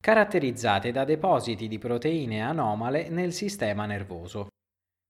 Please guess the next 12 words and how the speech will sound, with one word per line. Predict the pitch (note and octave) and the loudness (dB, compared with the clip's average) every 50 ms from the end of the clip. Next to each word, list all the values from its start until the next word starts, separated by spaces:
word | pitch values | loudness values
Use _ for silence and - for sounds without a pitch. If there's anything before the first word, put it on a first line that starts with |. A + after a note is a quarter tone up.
| _ - A#2+ | _ -4 0
Nel | C3+ C3+ B2+ | 2 2 2
digiuno, | A#2 B2 B2 A#2 D3 E3 D3+ C3+ A#2+ A#2 A2+ | 2 0 0 2 2 2 2 2 2 0 -2
inoltre, | A#2 A2+ A2+ A2 G2+ G2 F#2+ F#2+ G2+ A#2 A#2 - | -2 -2 -2 -2 -2 -4 -4 -4 -4 -4 -4 -2
le | B2 A#2 A#2 | -2 -2 -2
cellule, | A2 - A#2 G2+ F#2+ F#2+ F#2 G2 G2+ G#2 A2+ B2 | -2 -2 -2 -2 -2 -4 -4 -4 -4 -4 -4 -6
per | - - - - E3+ E3 D#3 | -8 -8 -4 0 0 2 2
risparmiare | D3+ D3 C#3+ C#3 D#3 E3+ D3+ - - - D#3+ D#3 F3+ G#3 G#3+ F#3 B2+ | 2 2 2 2 0 -2 -2 0 2 2 2 2 2 0 2 2 0
energia, | A2 A2 G#2 G#2 G#2 G2 G#2 G2+ G2 G2 F#2 F2+ F2+ F2+ - - - | 0 -2 -2 -4 -6 -6 -8 -8 -8 -6 -6 -6 -6 -8 -10 -14 -10
rallentano | - - D#3+ E3+ F3 F3+ G#3 A#3 A#3 A3+ - E3+ B2+ A2 | -4 -2 0 0 2 0 0 -2 -2 0 0 0 0 0
la | G#2 G#2 G2 | 0 -2 -2
proliferazione | G2 - D3+ E3+ E3+ C#3+ B2+ - - B2+ B2 A#2+ C3+ - - - G#2+ A2 C3 C#3+ B2 | 0 0 0 2 2 0 -2 -2 -2 -2 0 -2 -2 -4 -6 -8 -6 -6 -6 -6 -6
cellulare, | - - G2+ F2 F#2 F#2 G2 B2 C3+ A#2 G2 G2+ G#2 G#2 | -6 -6 -8 -8 -8 -4 -2 0 0 0 0 -2 -4 -8